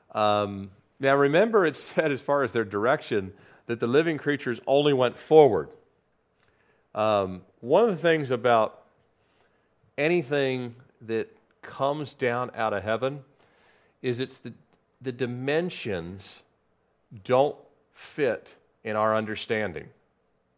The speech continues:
Think about it. Something that always goes forward, <laughs> yet I saw it go back and forth, and yet it only goes forward.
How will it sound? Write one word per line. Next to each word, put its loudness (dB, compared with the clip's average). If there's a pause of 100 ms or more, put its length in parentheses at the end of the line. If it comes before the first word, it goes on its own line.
(1300)
Think -2
about -4
it. -16 (400)
Something -2
that 0
always 4
goes 2
forward, 0 (340)
<laughs> -6
yet 0 (440)
I 0
saw 4
it -2
go 2
back 2
and -8
forth, -2 (1000)
and -6
yet 4
it 2
only 6
goes 4
forward. 2